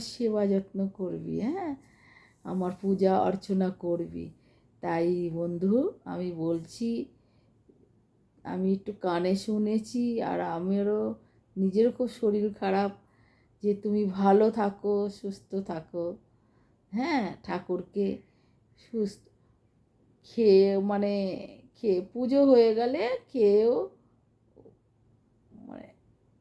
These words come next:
যদি নাও পারো, শরবত ফরবত কিছু খেয়েও পুজো দেওয়া যায়, সেটাই বলছি। এই বয়সে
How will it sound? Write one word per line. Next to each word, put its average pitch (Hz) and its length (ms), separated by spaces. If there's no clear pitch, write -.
যদি 208 360
নাও 214 420
পারো, 226 420
শরবত 196 520
ফরবত 202 380
কিছু 196 200
খেয়েও 180 340
পুজো 208 300
দেওয়া 175 340
যায়, 139 360
সেটাই 269 500
বলছি। 165 500
এই 170 280
বয়সে 190 480